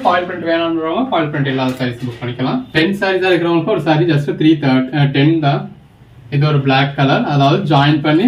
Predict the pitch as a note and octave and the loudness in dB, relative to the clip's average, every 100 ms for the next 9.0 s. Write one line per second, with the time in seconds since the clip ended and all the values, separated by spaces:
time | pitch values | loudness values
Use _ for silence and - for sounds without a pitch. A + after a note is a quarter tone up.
0 | B3+ D#3+ D3 - D#3+ G#3 F3+ D#3 D3 D3 | -2 -6 -6 -4 0 0 0 0 -2 0
1 | D3 D#3+ D#3+ D#3 D3 C#3+ D3 - D#3+ D#3+ | 0 -2 -2 -2 -2 -4 -8 -8 -6 -6
2 | C#3+ C#3+ C#3+ C#3 D#3+ A3+ D3+ D3 C#3+ D3 | -4 -4 -2 -2 0 0 0 -2 -2 0
3 | C#3+ C3 C3 C#3 C#3 C3 B2+ B2+ B2+ - | 0 0 2 2 0 0 0 -2 -4 -8
4 | - - - - - - - C#3 C#3+ C#3+ | -18 -18 -20 -20 -20 -12 0 2 4 2
5 | C#3 B2+ C3 C3 - C3+ C3 - - - | 2 0 0 0 0 0 2 0 -2 -8
6 | - - - - - - - G#3 A3+ G2+ | -20 -20 -20 -20 -20 -20 -18 -14 -12 -12
7 | G3 A2+ - - - - - - - - | -14 -16 -18 -20 -20 -20 -20 -20 -18 -6
8 | C3+ A#2+ B2+ B2 B2 C3+ B2 - B2 | -4 -2 -2 -2 -4 -6 -6 -4 -4